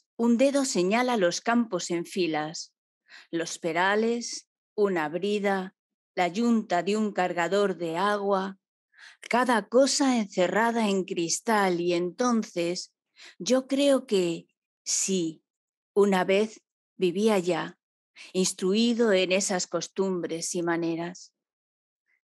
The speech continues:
Me acomodo el abrigo escuchando la marea como ascien-,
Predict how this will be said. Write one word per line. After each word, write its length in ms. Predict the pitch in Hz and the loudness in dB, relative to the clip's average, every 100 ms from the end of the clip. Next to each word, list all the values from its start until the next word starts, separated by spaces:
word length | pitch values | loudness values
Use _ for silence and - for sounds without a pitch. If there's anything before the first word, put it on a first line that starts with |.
| _ - | _ -6
Me 160 | 175 | -2
acomodo 540 | 170 170 175 190 196 185 | -2 0 2 4 4 4
el 140 | 170 | 4
abrigo 560 | 151 165 190 208 208 208 | 2 0 0 2 2 2
escuchando 760 | 180 - 170 - 208 208 180 | 0 -2 -6 -2 0 2 2
la 160 | 165 156 | 2 0
marea 680 | 165 160 202 202 165 156 - _ - | 0 0 2 2 0 -4 -10 _ -12
como 300 | 180 160 151 | -8 -6 -6
ascien-, 680 | 156 - 196 190 185 - | -10 -4 -2 -2 -4 -8